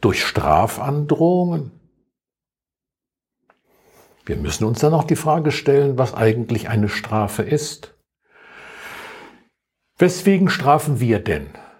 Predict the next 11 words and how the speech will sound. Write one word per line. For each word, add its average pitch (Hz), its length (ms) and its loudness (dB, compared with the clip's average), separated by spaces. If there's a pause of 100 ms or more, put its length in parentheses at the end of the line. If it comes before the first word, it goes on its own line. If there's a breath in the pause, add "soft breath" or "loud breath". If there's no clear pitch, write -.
im 110 220 -2
Normalfall, 78 840 0
wenn 98 240 2
wir 92 260 2 (100)
jetzt - 320 0
so 80 320 2 (460 loud breath)
meinen, 107 420 2
dass 90 180 -2
das 87 200 -4
nötig - 480 -2
ist? - 460 -8